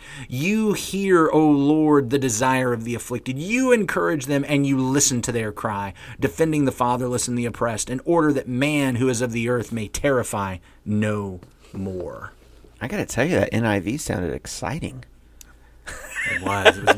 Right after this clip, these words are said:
Speaker 1: was very exciting. Well, there's
Speaker 2: You're
Speaker 1: lots of stuff
Speaker 2: fired
Speaker 1: going
Speaker 2: up.
Speaker 1: on. There's lots of stuff going on here. I mean, when you, when you think about how awful this wicked person is, and I, if I remember right,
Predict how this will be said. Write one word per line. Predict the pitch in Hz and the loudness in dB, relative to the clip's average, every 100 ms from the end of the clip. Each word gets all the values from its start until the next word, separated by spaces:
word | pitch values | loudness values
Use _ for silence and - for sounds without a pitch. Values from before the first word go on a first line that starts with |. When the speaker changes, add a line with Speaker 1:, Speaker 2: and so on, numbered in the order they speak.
| - | 2
Speaker 1:
was | - - - | 0 0 -2
very | 127 127 135 139 139 139 139 135 | 0 4 6 8 8 8 6 2
exciting. | 127 120 127 | -2 -2 0
Well, | |
there's | 196 - | 0 2
Speaker 2:
You're | 180 | 4
Speaker 1:
lots | 147 | 4
of | 139 | 0
stuff | - - - - | -2 -4 2 4
Speaker 2:
fired | - 123 135 | 4 2 4
Speaker 1:
going | 151 | 4
Speaker 2:
up. | 190 - 110 | 4 2 0
Speaker 1:
on. | - - - - | -4 -4 -4 -4
There's | 127 123 | -4 0
lots | 143 156 202 | 0 2 0
of | 180 | -2
stuff | - 147 - | -2 -4 -2
going | 120 107 | -6 -4
on | 104 107 | -6 -6
here. | 101 101 | -8 -8
I | 107 | -4
mean, | 127 135 | 0 2
when | 139 | 2
you, | 139 135 | 0 -2
when | 127 131 | -2 -4
you | 120 | -4
think | 214 247 | -8 -6
about | 113 98 117 | -6 -6 -6
how | 117 - | -6 -6
awful | 95 151 - 101 | -6 -6 -6 -8
this | 98 113 | -8 -10
wicked | 113 120 98 | -8 -10 -10
person | 90 107 - 80 | -10 -10 -10 -12
is, | 113 107 85 98 | -8 -8 -8 -10
and | |
I, | 113 - | -12 -12
if | 117 - | -10 -6
I | |
remember | 165 214 349 392 | -6 -6 -6 -4
right, | 370 359 359 | -4 -4 -10